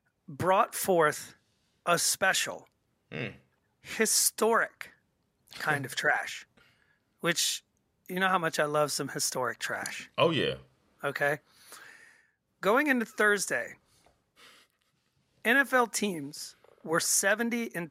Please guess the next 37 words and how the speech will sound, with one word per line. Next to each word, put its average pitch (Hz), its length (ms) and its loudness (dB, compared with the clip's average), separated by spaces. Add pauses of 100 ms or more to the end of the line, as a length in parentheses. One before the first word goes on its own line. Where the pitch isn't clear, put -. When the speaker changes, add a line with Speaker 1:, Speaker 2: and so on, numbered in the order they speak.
Speaker 1:
two 165 520 -2
on 160 200 0
the 147 60 -4
season 135 480 -4 (400)
when 151 200 -8
leading 180 300 0
by 160 140 4
thirteen 165 440 -6
points 151 340 -4
or 156 80 -4
more 160 360 2 (360)
in 160 120 -2
the 151 80 -8
final 147 300 0
five 135 320 2
minutes. - 440 -8 (640)
Speaker 2:
Damn. - 100 -10 (180)
Speaker 1:
But 147 100 -2
that 175 180 0
record 190 320 0
is 165 140 0
now 160 140 2
seventy 156 540 -2
and 135 140 -8
three. 135 320 -4 (500)
Speaker 2:
<laughs> - 80 0 (1200)
Speaker 1:
The 180 100 2
Raiders 196 400 2
led 170 240 4 (140)
thirteen 196 480 -2
to 165 60 0
three 170 220 -2
at 151 80 -6
the 151 80 -6
half, 151 380 0
which - 180 -6
means 175 360 0